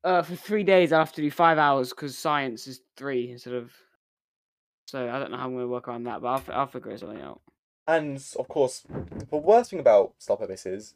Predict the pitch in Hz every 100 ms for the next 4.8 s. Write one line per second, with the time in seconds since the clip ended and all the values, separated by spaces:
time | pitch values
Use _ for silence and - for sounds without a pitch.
0 | - 117 120 - - - 208 175 139 113
1 | - 127 - 120 117 - - - - -
2 | 135 185 - _ - 135 - 120 113 -
3 | 110 101 98 - 98 92 - - 107 95
4 | - - 85 - - 185 90 -